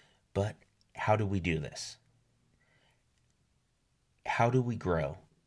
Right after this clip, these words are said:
into better people? I think of a mother who was driving her four-year-old daughter to preschool one morning. She also happened to be a medical doctor and had left her stethoscope on the front seat.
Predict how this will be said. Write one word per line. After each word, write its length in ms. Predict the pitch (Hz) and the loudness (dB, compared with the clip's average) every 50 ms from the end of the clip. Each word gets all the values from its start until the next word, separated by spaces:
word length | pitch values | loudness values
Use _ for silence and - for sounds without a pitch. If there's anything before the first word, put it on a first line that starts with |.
| _ _ _ _ _ | _ _ _ _ _
into 240 | 107 101 95 110 92 | -2 0 0 2 2
better 240 | 92 95 87 85 80 | 4 2 2 2 0
people? 380 | - 90 80 78 - - - - _ _ _ _ _ _ _ _ _ _ _ _ _ _ _ _ _ _ _ _ _ _ _ _ _ _ _ _ _ _ _ _ _ _ _ _ _ _ - _ - | -2 -2 -4 -4 -6 -12 -18 -20 _ _ _ _ _ _ _ _ _ _ _ _ _ _ _ _ _ _ _ _ _ _ _ _ _ _ _ _ _ _ _ _ _ _ _ _ _ _ -20 _ -4
I 60 | 92 | -2
think 200 | 92 123 117 113 | 0 0 -2 -2
of 100 | 104 92 | -2 -2
a 40 | 90 | -2
mother 400 | 87 87 85 80 82 85 85 98 - - | 0 0 0 0 0 -2 -4 -8 -8 -6
who 80 | 110 | -4
was 160 | 101 104 98 - | -4 -2 -2 0
driving 360 | 113 110 107 101 107 101 98 | 2 2 2 2 0 -2 -2
her 140 | 98 104 95 | -2 -2 -4
four-year-old 1120 | - - - 98 98 98 95 95 - - - - - - _ _ - 104 104 104 101 98 | -4 -4 -2 0 0 0 -2 -4 -8 -12 -18 -20 -20 -20 _ _ -2 2 4 4 4 4
daughter 280 | 90 95 92 92 95 95 | 6 6 6 6 4 0
to 120 | 92 - | -2 -6
preschool 440 | 85 - 117 107 107 - - - 78 | -4 -2 -2 -2 -2 -2 -2 -2 -2
one 140 | 80 - - | -2 -4 -4
morning. 280 | - 76 73 73 73 - - - _ _ _ _ _ _ _ _ - _ - | -4 -4 -4 -6 -6 -8 -12 -18 _ _ _ _ _ _ _ _ -20 _ -10
She 140 | - - 98 | 0 4 4
also 440 | 92 82 87 104 104 - 107 104 | 6 8 6 6 6 4 0 0
happened 320 | 95 98 87 82 - 90 92 | 2 4 4 4 2 0 -4
to 60 | 98 | -2
be 140 | 98 98 98 | 0 0 0
a 60 | 92 | 0
medical 400 | 90 85 85 85 85 80 - 82 | 0 0 0 0 0 -2 -2 -2
doctor 480 | 80 82 80 78 - - 87 92 107 - | -2 -2 -2 -2 -4 -6 -8 -8 -6 -4
and 120 | - 104 | -2 0
had 180 | 104 110 104 101 | 0 0 0 0
left 400 | 101 95 92 92 92 92 - - | 0 2 4 4 2 2 -2 -6
her 100 | - - | -6 -6
stethoscope 800 | - - - 82 78 - 76 - - - 82 80 76 - - - - - - - - - | -4 -2 -2 -2 -2 -2 -6 -6 -2 -2 0 0 -2 -4 -8 -16 -20 -20 -20 -20 -6 -2
on 160 | - 90 87 | 0 0 0
the 60 | 85 | 0
front 240 | 80 - 85 80 78 | 0 0 0 0 0
seat. 340 | - - - - - - - | -2 -4 -6 -6 -8 -12 -18